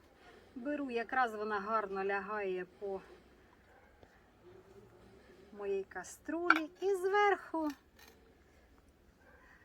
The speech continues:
і зверху отакий гніт. Ог-, огірочки. Що може бути краще, ніж малосольні огірочки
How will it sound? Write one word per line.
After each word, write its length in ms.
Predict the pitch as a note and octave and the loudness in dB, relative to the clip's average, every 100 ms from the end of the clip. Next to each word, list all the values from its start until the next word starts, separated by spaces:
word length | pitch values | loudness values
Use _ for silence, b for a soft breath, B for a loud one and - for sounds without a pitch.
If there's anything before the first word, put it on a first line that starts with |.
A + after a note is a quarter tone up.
| b b b b b b - - - - - - | b b b b b b -20 -20 -20 -20 -20 0
і 120 | G4+ | 4
зверху 420 | F4 F#4 F4 - | 10 12 12 12
отакий 480 | D4 B3+ B3+ B3+ B3 | 6 8 6 6 2
гніт. 360 | G#3 G#3 F#3+ E3 - - - b b b b b b b - - - - - - | 2 0 0 -4 -10 -20 -20 b b b b b b b -20 -20 -20 -20 -12 0
Ог-, 360 | B3+ G#3 A3 - - - - - - | 2 2 0 -6 -12 -20 -20 -14 -2
огірочки. 720 | C4 B3+ D4 C4+ G#3 - - G#3 | 6 12 12 12 12 10 4 4
Що 300 | - G4+ F#4 | 8 8 12
може 200 | D4+ B3+ | 12 12
бути 220 | A3+ A#3 | 8 4
краще, 580 | - G#3+ F#3 E3+ - G3+ B B B | 8 8 8 4 0 0 B B B
ніж 240 | A3 A3+ G#3 | 6 8 10
малосольні 760 | A3 A3 A3 - B3 A3+ G#3+ | 10 10 8 8 8 10 10
огірочки 760 | G#3 G3+ B3+ F4 F4 - - C4+ | 10 10 12 12 10 4 8 8